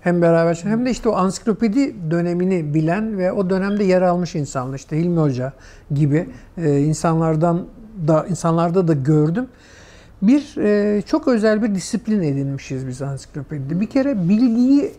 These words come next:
edinme disiplini edinmişiz. Tuhaf oldu ama ifade. O da şu, Bilgelik Webster'da çalışırken, e, de ansiklopedinin reklamı yapılacak.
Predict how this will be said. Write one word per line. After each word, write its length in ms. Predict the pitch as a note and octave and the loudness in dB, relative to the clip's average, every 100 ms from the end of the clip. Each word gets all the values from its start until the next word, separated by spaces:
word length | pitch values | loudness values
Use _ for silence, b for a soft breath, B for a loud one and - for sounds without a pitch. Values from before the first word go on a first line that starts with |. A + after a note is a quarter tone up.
| - | 2
edinme 500 | F#3 G#3 A3+ A#3 F3+ | 4 6 4 4 0
disiplini 580 | - D3 - D3 D3 | -4 -10 -12 -10 -10
edinmişiz. 840 | A#2+ C#3 C3+ C#3 C3 - A#2 - - - | -10 -12 -10 -12 -12 -14 -16 -18 -20 -8
Tuhaf 300 | - G#3 - | -2 0 0
oldu 220 | C#3 D#3 | -2 -2
ama 180 | G3 C3+ | -2 -4
ifade. 440 | B2+ C#3 C3 D3 - B B | -2 -4 -2 -4 -6 B B
O 120 | - A3+ | -2 0
da 100 | B3 | 0
şu, 340 | - G#3 G3+ B B B B B _ | -2 -4 -4 B B B B B _
Bilgelik 360 | A#3 A#3+ B3+ A3+ | -2 0 0 0
Webster'da 480 | B3+ B3 - G#3+ A3+ | -2 -2 -4 -4 -2
çalışırken, 800 | A#3+ A3+ - B3+ F3+ A#3 C#4 C4+ - | 0 -2 0 -4 -2 -4 -6 -12 -8
e, 60 | G#3+ G3+ G3 F#3+ F#3+ A3+ - b b b b b - - - - - G3+ - - | -4 0 0 0 -2 -4 -10 b b b b b -20 -20 -12 -10 -10 -16 -4 0
de 60 | |
ansiklopedinin 680 | - B3 B3 C4 A3+ A#3+ B3 | 2 2 2 2 2 2 2
reklamı 380 | A#3 A#3 A#3 A3+ | 0 0 0 2
yapılacak. 760 | D#3 D3 D3 G3 D#4 - - | 0 -2 -2 0 -2 -4 -18